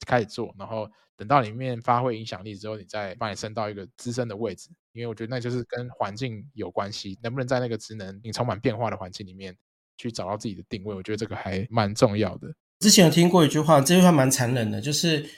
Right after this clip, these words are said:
Speaker 2: 有的人就一样是工作十年，有的人是做了十年，但是有的人是做了十个一年。有的人的确是他虽然累积了年资，可是他的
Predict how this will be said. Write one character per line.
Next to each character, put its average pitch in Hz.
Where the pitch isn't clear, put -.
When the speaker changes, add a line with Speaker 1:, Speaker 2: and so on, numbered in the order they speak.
Speaker 2:
有 156
的 135
人 131
就 165
一 175
样 185
是 180
工 165
作 165
十 120
年， 110
有 107
的 117
人 113
是 135
做 131
了 113
十 101
年， 101
但 156
是 151
有 120
的 107
人 104
是 117
做 127
了 113
十 110
个 107
一 113
年。 95
有 143
的 151
人 170
的 165
确 196
是 190
他 190
虽 -
然 180
累 131
积 139
了 147
年 113
资， 117
可 117
是 135
他 147
的 143